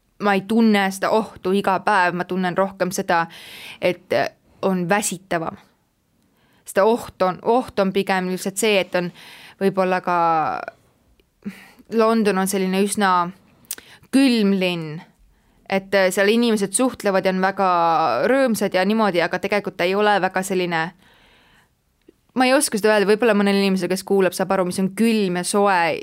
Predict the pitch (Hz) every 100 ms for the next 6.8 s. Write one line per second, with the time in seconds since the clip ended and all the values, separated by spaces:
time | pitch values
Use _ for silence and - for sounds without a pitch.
0 | - 220 214 196 165 165 165 165 214 196
1 | 185 190 180 175 196 202 180 165 160 190
2 | 185 196 190 185 175 - - - - 254
3 | 262 - 208 196 233 240 233 202 190 220
4 | 220 208 196 190 220 226 214 190 208 208
5 | 214 214 196 190 190 214 208 190 175 170
6 | 185 190 190 190 190 185 175 170